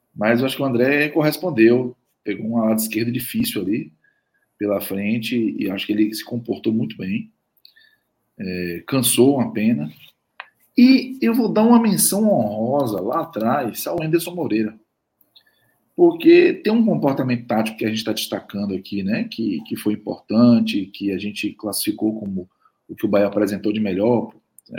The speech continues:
A parte técnica não é ele, né? Não foi ele que formou os atletas, ou que, é, ensinou ou não ensinou a chutar, a levantar a cabeça, a tomar decisão. Não é,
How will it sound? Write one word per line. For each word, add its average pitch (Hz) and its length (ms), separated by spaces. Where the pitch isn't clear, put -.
A - 120
parte 185 340
técnica 214 580
não - 80
é - 120
ele, 104 320
né? 131 360
Não 160 120
foi 156 200
ele 123 140
que 123 100
formou 101 600
os 107 140
atletas, 104 640
ou 95 100
que, 95 380
é, 90 160
ensinou 107 560
ou 98 100
não 104 140
ensinou 104 320
a 101 40
chutar, 101 460
a 95 60
levantar 92 380
a 95 40
cabeça, 95 600
a - 40
tomar 95 240
decisão. 98 560
Não 131 160
é, - 160